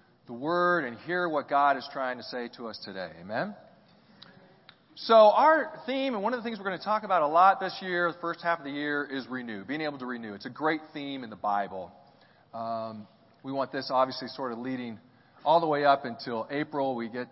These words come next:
to, uh, Easter and we get to resurrection. So we're gonna start with renew, building, aiming up for resurrection.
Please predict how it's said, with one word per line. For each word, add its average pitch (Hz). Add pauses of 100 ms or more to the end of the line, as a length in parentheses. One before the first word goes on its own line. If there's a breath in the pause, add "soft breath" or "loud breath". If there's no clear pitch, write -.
(120)
to, 117 (420 soft breath)
uh, 104
Easter 135
and 120
we 110
get 123
to 117
resurrection. 110
So 123
we're 131
gonna 123
start 156
with 131
renew, 147 (920 loud breath)
building, 165
aiming 156
up 139
for 120
resurrection. 113